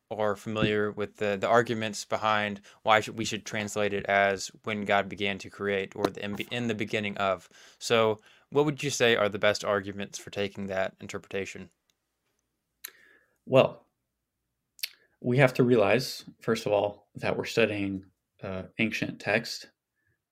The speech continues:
Speaker 2: um, and that's a difficult thing. And so we, the best way to know how to read it would be to ask, like, an Israelite,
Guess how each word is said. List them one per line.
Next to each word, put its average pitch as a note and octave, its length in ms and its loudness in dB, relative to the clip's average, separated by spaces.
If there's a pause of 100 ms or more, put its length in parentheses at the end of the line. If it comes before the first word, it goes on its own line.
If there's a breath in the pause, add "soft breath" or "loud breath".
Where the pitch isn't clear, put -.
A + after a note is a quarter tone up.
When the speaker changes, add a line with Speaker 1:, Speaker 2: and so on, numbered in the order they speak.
(140)
Speaker 2:
um, - 300 -8 (540)
and G2+ 120 -4
that's G2+ 180 0
a A2 40 0
difficult G2+ 480 -4
thing. A#2 300 -2 (1600 loud breath)
And G#2 160 -4
so G2+ 440 2
we, A2+ 340 0
the - 140 -4
best C3 280 8
way G#2+ 300 6 (220)
to G2 260 -4
know G2 500 -4 (580)
how G#2+ 160 -4
to G2 80 -2
read G2+ 220 -4
it - 200 -4
would G2+ 120 -4
be G2+ 100 -2
to - 180 -4
ask, F#2+ 300 -2 (800)
like, G2 100 -6
an - 80 -4
Israelite, F#2+ 520 -6